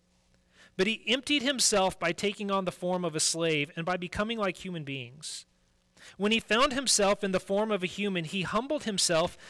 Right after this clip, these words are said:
by becoming obedient to the point of death, even death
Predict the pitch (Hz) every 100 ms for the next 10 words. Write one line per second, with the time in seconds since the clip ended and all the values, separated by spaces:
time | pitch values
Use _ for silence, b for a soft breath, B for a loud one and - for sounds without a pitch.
0 | B - 180 196 - 220 214 - 190 160
1 | 208 247 269 226 180 202 196 196 190 180
2 | 156 135 190 180 151 - - 247 180 165
3 | 156 143 165 147 135